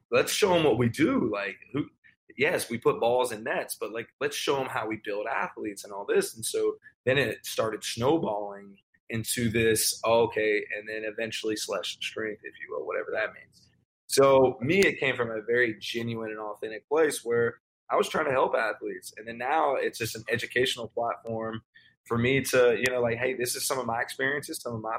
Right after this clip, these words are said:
failures. And then it's more of a soundboard for me now. Like, I just wanna share things. If you like it, cool. If you don't,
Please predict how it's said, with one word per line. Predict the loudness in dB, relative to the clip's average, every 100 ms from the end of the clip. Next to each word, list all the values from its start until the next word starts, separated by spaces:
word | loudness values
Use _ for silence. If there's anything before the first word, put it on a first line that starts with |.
| 2
failures. | 4 4 2 -4 -8 _ _ _ -2
And | 0
then | 2 2
it's | 0 0
more | 2 4 6
of | 6
a | 4 2
soundboard | -2 -2 0 -2 -2 -4 -2 -2 -2
for | -12
me | -10
now. | -6 -2 -2 0
Like, | -2 -2 0
I |
just | 0 -2
wanna | -2
share | -2 0 2 2
things. | 2 -4 -6 -16 -6 -2
If | 2
you | 2
like | 2 2 0
it, | -4
cool. | 0 2 2 0
If | -6
you | -2
don't, | 0 2 0